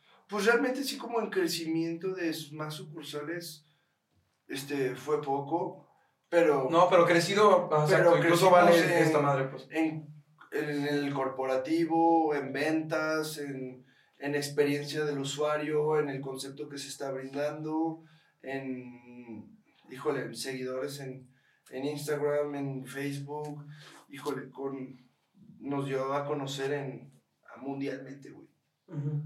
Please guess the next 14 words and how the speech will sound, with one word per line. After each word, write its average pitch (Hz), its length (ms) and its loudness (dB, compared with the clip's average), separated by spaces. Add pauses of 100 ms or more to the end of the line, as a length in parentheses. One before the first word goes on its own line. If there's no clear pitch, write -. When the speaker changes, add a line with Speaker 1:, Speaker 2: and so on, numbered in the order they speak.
Speaker 1:
Nos 139 220 -8
hablan 143 400 -4
personas 139 480 -8
de, 127 420 -10 (400)
de 135 120 -10
diferentes 135 420 -8
partes 139 340 -10
del 139 140 -10
mundo 131 300 -12
para 127 280 -10
quererse 120 340 -10
llevar 120 240 -10
la 127 120 -14
chilacleta 123 560 -16